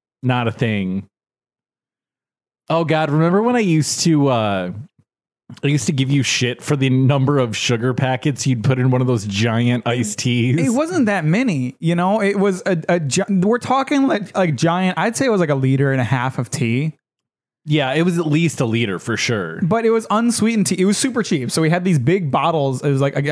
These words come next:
Speaker 2: like, a liter and a half of, uh, of black tea for literally less than two bucks.
Speaker 1: Yeah.
Speaker 2: So a great fucking price, but it was unsweetened, and I don't like unsweet tea. I don't like the bitter aftertaste. So I put, like, eight packets of sugar in there, which I think makes perfect sense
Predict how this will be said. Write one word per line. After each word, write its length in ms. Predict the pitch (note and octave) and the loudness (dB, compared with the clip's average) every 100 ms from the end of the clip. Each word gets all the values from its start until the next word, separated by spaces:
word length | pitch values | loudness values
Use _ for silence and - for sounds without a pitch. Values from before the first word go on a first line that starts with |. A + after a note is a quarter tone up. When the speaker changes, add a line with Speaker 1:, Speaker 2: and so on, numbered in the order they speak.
| D3 | 0
Speaker 2:
like, 140 | D#3 D3 | 0 0
a 60 | |
liter 340 | C3+ F3 A3 G#3 | 2 2 2 0
and 20 | |
a 40 | D#3+ | 0
half 200 | C#3 C3+ | -2 -4
of, 180 | C3+ B2+ D#3 | -6 -8 -8
uh, 60 | |
of 420 | D#3 D3 C#3+ C3 | -8 -4 -2 0
black 400 | A#2+ C#3 C#3+ - | 0 0 -2 -6
tea 380 | - D3 B2 A2+ - _ _ - | -4 -2 -2 -4 -10 _ _ -4
for 140 | E3+ D#3 | -2 2
literally 300 | F3 F#3+ F#3 | 2 2 2
less 200 | E3 - | 0 0
than 120 | D3+ | -2
two 160 | - C3 | 0 -2
bucks. 500 | A#2 G#2+ - - - _ | -2 -6 -10 -12 -14 _
Speaker 1:
Yeah. 300 | C#3+ A2 F2 | -2 -2 -4
Speaker 2:
So 180 | F#2 G3 | -2 0
a 80 | F3+ | 2
great 240 | E3+ A3+ | 0 0
fucking 340 | - G3+ F3 D3 | 0 -2 2 2
price, 420 | D#3 D3 B2 - | 2 0 -2 -2
but 260 | D#3 C#3 D3+ | -2 0 0
it 60 | |
was 160 | D#3 D#3 | 0 0
unsweetened, 580 | E3+ E3 F#3+ F#3 C3+ B2 | -2 -2 -2 -2 -2 -2
and 100 | B2+ | 0
I 140 | D#3 | 0
don't 160 | D#3+ D3+ | 0 0
like 180 | D3 D3 | -2 0
unsweet 400 | C#3 C3 C3+ - | -2 -2 -4 -4
tea. 340 | - D3 A#2+ | -2 0 0
I 40 | |
don't 120 | A#2+ B2+ | -2 -4
like 120 | B2+ | -4
the 80 | B2 | -2
bitter 240 | C3+ B2 | 0 0
aftertaste. 600 | C3 C3 B2 A2+ A2 - | -2 -2 -4 -4 -6 -4
So 200 | - B2 | 0 0
I 160 | C3 D3 | 0 -2
put, 220 | A3 A3 | -2 0
like, 180 | F3+ - | -2 -2
eight 200 | D#3 D#3 | -2 0
packets 380 | D3+ D3+ D#3 D3+ | 0 0 -2 -2
of 80 | C3 | -2
sugar 300 | F3+ C#3 A#2+ | -2 -2 0
in 120 | A2+ | 0
there, 320 | A2+ C3 C3+ _ _ _ - - | 0 -2 -6 _ _ _ -20 -4
which 220 | A3+ D4 - | -2 0 0
I 200 | A3 C#4+ | -2 -2
think 200 | D4+ B3+ | 0 0
makes 200 | B3 - | 0 0
perfect 360 | A#3 A#3 G3+ | 0 0 -2
sense 520 | - B3+ A#2 A3+ - | -2 -4 -4 -12 -16